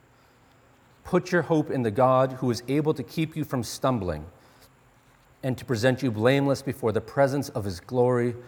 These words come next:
with great joy. For we don't wrestle against flesh and blood, but against the rulers, against the authorities, against the cosmic powers over this present darkness,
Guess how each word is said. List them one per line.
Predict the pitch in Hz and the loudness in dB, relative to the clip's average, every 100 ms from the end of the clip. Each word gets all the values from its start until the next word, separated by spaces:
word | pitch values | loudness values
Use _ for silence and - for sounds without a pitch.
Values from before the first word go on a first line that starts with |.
| - - - | -20 -20 -10
with | 127 120 - | -2 -2 -2
great | - 131 139 - | 0 2 2 -2
joy. | 107 127 113 90 80 82 - - _ _ _ - _ _ _ - - _ _ _ _ _ _ _ _ _ _ _ _ _ _ _ _ _ _ | -2 2 4 4 -2 -8 -20 -20 _ _ _ -20 _ _ _ -20 -20 _ _ _ _ _ _ _ _ _ _ _ _ _ _ _ _ _ _
For | - | 0
we | 147 | 2
don't | 143 160 185 | 6 4 4
wrestle | 147 165 165 175 | 4 4 2 0
against | 120 117 - | 0 -2 -4
flesh | - 123 - | 0 0 0
and | 117 | -4
blood, | 104 104 92 | 0 0 2
but | 120 | 0
against | 117 139 156 - | 0 0 0 -2
the | 127 | -4
rulers, | 123 165 139 85 85 - - - - - | 0 0 0 -2 -8 -16 -20 -20 -20 -6
against | 127 120 160 175 - | -2 4 4 2 -2
the | 160 | -2
authorities, | 139 156 147 131 98 87 | 0 2 4 4 0 -4
against | 123 113 143 151 | -2 0 0 -2
the | 131 | -10
cosmic | - - 160 156 139 123 | -4 2 2 2 -2 -6
powers | - 156 143 127 110 | 0 2 4 0 -2
over | 135 120 117 | -2 -2 -2
this | 107 143 | -2 -2
present | - - 139 135 | -2 -2 -2 -2
darkness, | 127 120 113 90 87 - | 0 0 -2 -8 -10 -16